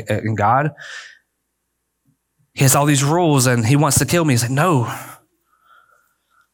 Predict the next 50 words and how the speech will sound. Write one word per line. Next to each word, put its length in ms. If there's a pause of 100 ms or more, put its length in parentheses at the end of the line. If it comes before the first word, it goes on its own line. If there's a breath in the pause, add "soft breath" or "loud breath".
(200)
He 160
wants 360
that 200
relationship 580
with 260
you. 160
That's 200
why 160
he 80
allowed 340
Moses 340
to 100
even 200
look 160
at 80
his 100
back. 520 (380 loud breath)
That's 120
why 180
he 60
says, 200
"Hey, 180
fill 200
this 160
room 140
with 100
smoke. 300
I, 120
I, 160
I, 200 (140)
I 40
wanna 220
talk 280
to 100
you, 100
but 240
you, 180
you 160
just 300
can't 380
because 260
of 120
your 100
sin, 500 (480 loud breath)
because 160
of 80
your 100
disposition 560
to 80
sin." 400